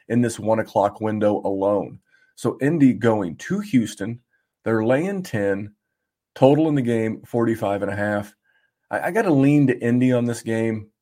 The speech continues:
Um, they beat the brakes off of Houston once. Houston looks lost. I, I could see Tyrod getting benched and, and putting Davis Mills back in there. The Colts are gonna be out for blood. The reason why this is just a lean and not a like is that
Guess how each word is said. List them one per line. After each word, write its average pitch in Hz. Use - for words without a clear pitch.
Um, 104
they 156
beat 151
the 117
brakes 107
off 101
of 98
Houston 101
once. 98
Houston 180
looks 101
lost. 90
I, 202
I 143
could -
see 147
Tyrod 107
getting 107
benched 104
and, 104
and 104
putting 117
Davis 104
Mills 101
back 101
in 101
there. 98
The 123
Colts 175
are 143
gonna 135
be 117
out 104
for 107
blood. 107
The 120
reason 151
why 123
this 117
is 107
just 110
a 101
lean 107
and 101
not 101
a 95
like 101
is 98
that 101